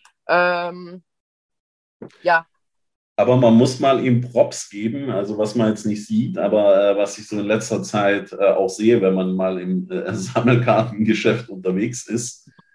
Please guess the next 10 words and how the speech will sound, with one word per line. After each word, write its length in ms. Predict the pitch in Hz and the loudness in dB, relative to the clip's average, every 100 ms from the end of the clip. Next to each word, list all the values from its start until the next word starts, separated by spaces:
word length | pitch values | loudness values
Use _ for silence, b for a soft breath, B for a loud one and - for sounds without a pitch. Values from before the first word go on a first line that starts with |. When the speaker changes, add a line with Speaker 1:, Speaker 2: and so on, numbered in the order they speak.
| b _ | b _
Speaker 2:
äh, 260 | 95 98 98 | 2 4 2
die 120 | 101 | 0
Autogramme, 840 | 98 107 - 92 98 117 117 113 | -2 -2 -4 0 2 4 6 4
die 160 | 107 107 | 2 0
werden 200 | 107 110 | 0 0
ja 100 | 104 | 0
immer 340 | 98 117 107 | 2 2 2
frecher. 720 | 104 - 110 - 98 117 - 90 | 0 -4 -4 0 0 0 -6 -6
Äh, 420 | 92 92 92 90 | -2 0 0 0
also, 520 | 92 98 95 92 | -4 -2 0 0